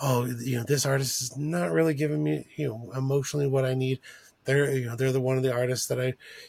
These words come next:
you, you dig out their, the emotion from them. Then this artist, you might learn, oh, well,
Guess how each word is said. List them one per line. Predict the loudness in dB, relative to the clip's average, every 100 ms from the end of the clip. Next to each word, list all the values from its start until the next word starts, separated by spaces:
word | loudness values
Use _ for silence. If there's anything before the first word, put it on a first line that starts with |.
| -4
you, | -2
you | 0 0 0
dig | 2 4 4
out | 2 0 0
their, | -2 -2
the | 0 2
emotion | 4 2 0 -2 -6
from | -8 -8
them. | -14 -16 -20 -18 -18 -16 -6
Then | -2 0 2
this | 4 4
artist, | 2 2 0 0 0
you | 0
might | 0 0
learn, | 2 4 2 -2 -12 -16 -8 0
oh, | 2 2
well, | -2 -4 -4